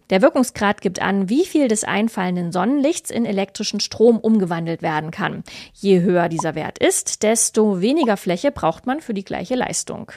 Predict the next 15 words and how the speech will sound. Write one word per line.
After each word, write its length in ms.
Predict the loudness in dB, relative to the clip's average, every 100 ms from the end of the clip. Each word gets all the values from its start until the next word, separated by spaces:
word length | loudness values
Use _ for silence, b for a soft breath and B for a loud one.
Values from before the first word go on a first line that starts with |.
| -4
Das 240 | 2 2 2
senkt 220 | 0 0
die 60 |
Kosten 360 | 0 0 0 -4
pro 160 | -4 -8
Kilowattstunde, 800 | -4 -2 -2 -4 -4 -4 -2 -2
denn 160 | -2
nicht 200 | -2 -2
nur 100 | -2
die 80 | -4
Kosten 400 | -2 -4 -2 -6
für 120 | -6
die 120 | -4
Module 420 | -4 -4 -4 -4 -2
selbst, 480 | -2 0 0 -2